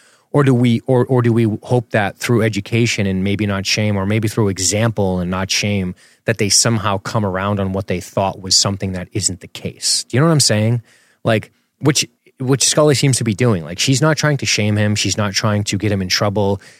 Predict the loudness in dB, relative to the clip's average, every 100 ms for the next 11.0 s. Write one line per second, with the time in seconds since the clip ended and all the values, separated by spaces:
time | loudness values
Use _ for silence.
0 | _ 0 2 2 0 -2 -4 -2 0 0
1 | 0 0 2 2 2 2 2 2 0 0
2 | -2 -4 -6 -4 -4 -2 -6 -8 _ -8
3 | -8 -12 -6 -6 0 0 2 0 -4 -4
4 | -4 -2 -2 -2 -2 -4 -4 -6 -6 -4
5 | -4 0 0 0 0 0 0 0 2 0
6 | -2 -4 -4 -4 -6 -10 -8 -8 -8 -10
7 | _ _ _ -16 -10 -2 2 4 4 2
8 | 0 -2 _ -2 0 0 0 2 2 2
9 | 0 2 2 2 0 -2 0 0 0 -4
10 | -6 -2 -2 0 0 0 -2 -4 -2 -4